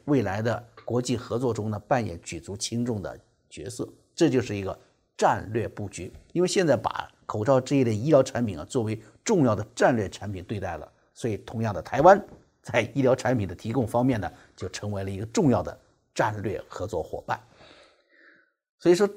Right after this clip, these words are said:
川普政府这次啊，对卫生部长阿扎尔访问台湾呐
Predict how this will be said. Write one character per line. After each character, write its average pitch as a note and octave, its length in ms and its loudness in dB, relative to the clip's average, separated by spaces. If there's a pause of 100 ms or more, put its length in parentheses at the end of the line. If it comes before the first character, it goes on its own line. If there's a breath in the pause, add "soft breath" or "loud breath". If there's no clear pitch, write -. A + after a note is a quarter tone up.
(120)
川 B3+ 260 8
普 A#2+ 180 -2
政 C#3 220 4
府 - 180 -6
这 B2 220 2
次 A2+ 200 -6
啊， - 280 -8 (120)
对 D3+ 140 4
卫 D3+ 180 6
生 C#3+ 240 2
部 C#3 180 2
长 E2+ 280 -4
阿 B2 140 6
扎 B2 160 8
尔 G2+ 100 6
访 F2+ 280 -4
问 A2 200 -4
台 - 200 -4
湾 A2+ 180 4
呐 F#2 200 -6